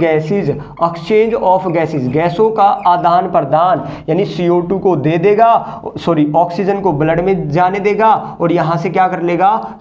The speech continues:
सीओ टू को वापस यहाँ से इसी रास्ते से बाहर निकाल देगा।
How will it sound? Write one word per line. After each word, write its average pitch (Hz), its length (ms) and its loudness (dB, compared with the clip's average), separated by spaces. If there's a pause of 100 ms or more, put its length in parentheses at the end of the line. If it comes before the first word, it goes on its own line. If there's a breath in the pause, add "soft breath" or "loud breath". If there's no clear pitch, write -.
(100)
सीओ 180 180 2
टू 190 180 -2
को 214 420 2 (220)
वापस 180 500 0
यहाँ 175 260 0
से 180 160 -2
इसी 202 300 -2
रास्ते 185 280 0
से 202 140 -4
बाहर 156 340 0
निकाल 127 320 -2
देगा। 107 360 -8